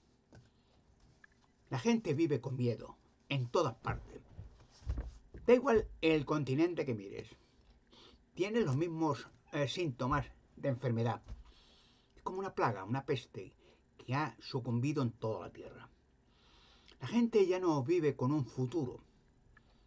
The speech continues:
sino con un miedo. La inestabilidad económica y social es enorme. Nadie hubiera, hubieran pensado en alguna ocasión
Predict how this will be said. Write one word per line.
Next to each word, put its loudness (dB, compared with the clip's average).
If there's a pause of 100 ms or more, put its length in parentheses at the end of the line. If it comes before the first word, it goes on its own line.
(120)
sino 0
con 0
un 2
miedo. 0 (1200)
La -2
inestabilidad 2
económica 0
y 0
social -4 (640)
es -2
enorme. -4 (2250)
Nadie 0
hubiera, 2 (1000)
hubieran 0
pensado -2 (480)
en -4
alguna 0
ocasión -2